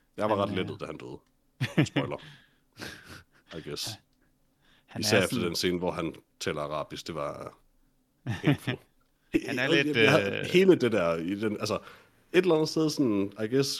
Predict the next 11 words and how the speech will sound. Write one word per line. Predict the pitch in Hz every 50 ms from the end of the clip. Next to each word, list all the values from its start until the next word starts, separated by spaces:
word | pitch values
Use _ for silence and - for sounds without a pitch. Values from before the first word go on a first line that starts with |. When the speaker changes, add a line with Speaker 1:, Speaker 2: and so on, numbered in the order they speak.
| - _
Speaker 1:
kudos | - - - 147 143 139 135 135 143 139 139 -
for | - - - 113
bare | - 107 107 113 117 113
sådan | - 123 98 82 76 76 78 - - -
straight | - - - - - _ _ - - 147 160 156 -
up | 131 135 135 - -
at | 104 98 101
være | 98 87 - 113 104 101 104
sådan, | - - - 123 107 98 98 95 92 - -
at, | - 113 - - 113
at | 107 95 104 98 - - -